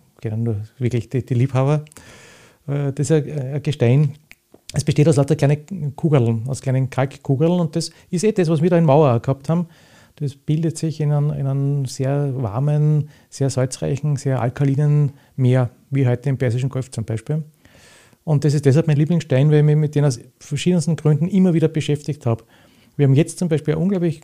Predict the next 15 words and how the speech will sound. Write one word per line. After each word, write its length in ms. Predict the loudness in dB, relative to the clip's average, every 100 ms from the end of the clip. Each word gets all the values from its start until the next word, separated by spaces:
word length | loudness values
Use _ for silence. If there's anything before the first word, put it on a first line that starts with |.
| -20 _
spannendes, 800 | -18 -10 -4 0 2 0 -2 -2
witziges 480 | -4 -4 -4 -4
Projekt 320 | 0 0 0 -4
abgeschlossen, 720 | -6 -6 -4 -4 -2 -2 -2
wo 80 | -2
es 60 |
darum 160 | -2 -2
gegangen 260 | 0 0
ist, 120 | 0 0
woher 200 | 0 0
kommt 240 | -2 -4
die 80 | -2
Venus 220 | -2 -2
von 120 | -2
Willendorf. 540 | 0 0 -2 -4 -8